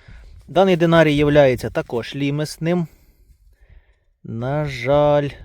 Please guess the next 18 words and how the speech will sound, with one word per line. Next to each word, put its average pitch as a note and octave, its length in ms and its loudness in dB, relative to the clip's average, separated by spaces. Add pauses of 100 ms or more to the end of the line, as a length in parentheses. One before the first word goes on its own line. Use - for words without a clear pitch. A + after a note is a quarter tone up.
(200)
На A#2 240 -10
жаль, B2 260 -4
на C3+ 240 -8
жаль. A2+ 320 -8 (2250)
Блін. A2 640 -14 (2000)
Ну, A#2+ 80 -14
може D3 280 -8
бути D#3+ 320 -6
і D#3 60 -4
срібно, A#2+ 640 -6
бо A#2 120 -6
тому D3 180 -6
що C#3 160 -6 (1500)
тут D#3+ 200 -6
попадалися D3+ 600 -2
отакі C3+ 380 -6 (880)
в B2+ 100 -8
окислах, C3+ 560 -8